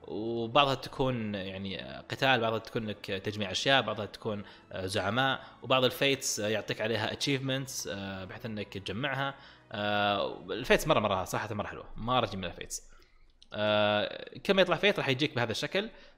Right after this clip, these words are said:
بتشوف فيه الوقت وفيه اسم الفيت وفيه البروجرس اللي هي كم شخ-، أو كم يعني، آه، كم يعني، آه، قضى الانتهاء من هذا الفيت. آه، طبعًا إذا أنا ليفل، أنا هو فيت ليفل أربعة، أنا ليفل ثمانين،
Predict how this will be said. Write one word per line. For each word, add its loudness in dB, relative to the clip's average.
بتشوف 0
فيه 4
الوقت 0
وفيه -2
اسم -2
الفيت -2
وفيه 0
البروجرس 2
اللي -4
هي -2
كم 0
شخ-، -4
أو -2
كم 0
يعني، -2
آه، -2
كم 0
يعني، -2
آه، -10
قضى 4
الانتهاء -2
من -6
هذا -4
الفيت. -10
آه، -2
طبعًا 4
إذا 4
أنا 6
ليفل، 6
أنا 2
هو 6
فيت 0
ليفل 2
أربعة، 0
أنا -2
ليفل 2
ثمانين، -4